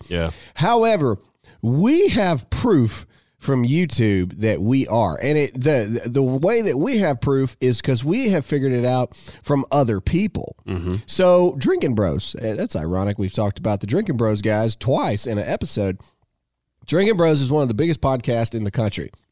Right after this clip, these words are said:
Speaker 2: Okay. Average millions of downloads per episode. Gigantic podcast. These guys are great dudes. Love 'em to death. We could not be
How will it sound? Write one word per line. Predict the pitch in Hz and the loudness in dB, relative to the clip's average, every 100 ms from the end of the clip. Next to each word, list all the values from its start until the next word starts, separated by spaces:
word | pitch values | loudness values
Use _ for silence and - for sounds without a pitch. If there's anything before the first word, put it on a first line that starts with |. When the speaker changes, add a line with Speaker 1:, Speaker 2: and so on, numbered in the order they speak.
| _ _ | _ _
Speaker 2:
Okay. | 120 120 110 - - | 0 2 0 -4 -4
Average | 123 143 123 104 | 0 2 0 -2
millions | 117 135 190 226 226 208 190 165 | -2 0 2 4 4 2 2 0
of | 143 | -2
downloads | 127 139 139 131 113 95 80 - | 0 0 2 2 2 0 -2 -4
per | 120 110 | -2 0
episode. | 95 95 98 - 73 60 - _ - | 0 -2 -4 -6 -6 -8 -14 _ -16
Gigantic | - 143 143 123 151 160 117 | -4 0 0 2 2 2 0
podcast. | 127 104 95 95 78 87 - _ - - | 0 0 -2 -6 -6 -8 -12 _ -20 -8
These | 110 135 220 269 262 | 0 2 2 0 0
guys | 185 170 170 185 185 - - _ _ | 0 2 2 0 -2 -6 -16 _ _
are | 113 107 | -4 -2
great | 110 127 139 190 139 | -2 0 4 2 2
dudes. | 135 120 85 - | 2 2 0 -4
Love | 110 123 170 | 0 2 2
'em | |
to | 226 | 0
death. | 180 123 135 - _ _ _ | 2 2 2 -2 _ _ _
We | 110 123 208 247 | -2 2 4 2
could | - 220 180 | 4 2 4
not | 180 160 | 0 2
be | 131 151 | 2 0